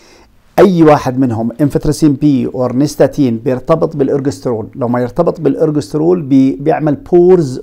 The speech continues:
فورميشن، يعمل ثقوب. آه، لو ما يعمل ثقوب بيحصل ايون ليكج، خاصة البوتاسيوم، فبالتالي يحصل سيل ديث، وبالتالي نقول عليها فانجيسايدال هنا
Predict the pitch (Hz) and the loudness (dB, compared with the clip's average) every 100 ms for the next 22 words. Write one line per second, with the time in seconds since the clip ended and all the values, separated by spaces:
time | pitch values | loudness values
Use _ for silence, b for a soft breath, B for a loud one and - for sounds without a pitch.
0 | - 147 135 147 139 117 - 127 120 135 | -2 2 4 2 0 -4 -4 -2 0 0
1 | 131 - 139 170 143 - b b b b | 0 -2 2 4 4 0 b b b b
2 | b b b _ _ 131 127 123 143 143 | b b b _ _ 0 2 2 0 -2
3 | 139 165 190 247 180 160 160 175 151 156 | 0 0 0 -2 -2 -2 0 -2 0 -2
4 | 165 - 165 147 - 160 170 185 185 170 | -2 -2 0 0 -2 0 2 2 0 -2
5 | - - 143 165 170 165 131 104 - _ | -4 -2 4 4 4 0 -6 -6 -20 _
6 | _ - - 185 - 156 131 135 160 151 | _ -10 -4 -4 -2 -4 -2 -4 -2 -4
7 | - 127 117 b b b b b - 135 | -4 -10 -10 b b b b b -10 -6
8 | 135 - 160 165 139 131 160 - - 185 | -6 -2 0 0 -2 -2 -4 -6 -8 -6
9 | 190 180 - 196 190 185 160 139 104 _ | -6 -8 -6 -2 -2 -4 -4 -8 -8 _
10 | _ b b b - 127 120 - 147 139 | _ b b b -6 -6 -2 0 0 0
11 | 127 139 127 139 143 139 123 170 185 165 | -2 -2 0 0 -2 -4 -4 -4 -2 -4
12 | 160 151 175 147 135 123 110 127 110 | -4 -2 -2 -2 -4 -4 -6 -8 -8